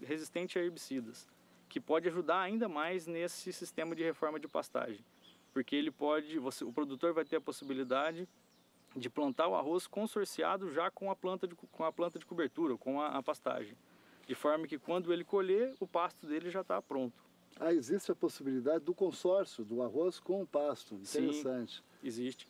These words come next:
Speaker 1: Existe essa possibilidade. Ela já existia com o arroz convencional, com o arroz, eh, que a gente já conhece, né? Sem essa resistência a herbicida.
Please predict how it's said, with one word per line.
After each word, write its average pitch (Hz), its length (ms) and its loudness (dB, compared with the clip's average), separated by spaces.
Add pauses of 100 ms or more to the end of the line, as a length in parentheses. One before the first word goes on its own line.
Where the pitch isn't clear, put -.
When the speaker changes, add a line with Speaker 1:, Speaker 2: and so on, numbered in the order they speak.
(480)
Speaker 1:
Existe 135 320 2
essa 160 120 0
possibilidade. 143 840 -2 (540)
Ela 214 200 4
já 269 160 4
existia 220 580 0
com 185 300 -2
o - 20 0
arroz 170 260 2
convencional, 139 640 0
com 135 140 -8
o - 20 -2
arroz, 135 240 0 (140)
eh, 127 420 -4
que - 80 -4
a 131 40 0
gente 131 180 -2
já 147 80 2
conhece, 123 500 -2
né? 135 120 -2
Sem 170 200 0
essa 151 200 -4
resistência 139 520 -2
a 131 40 2
herbicida. 123 480 -6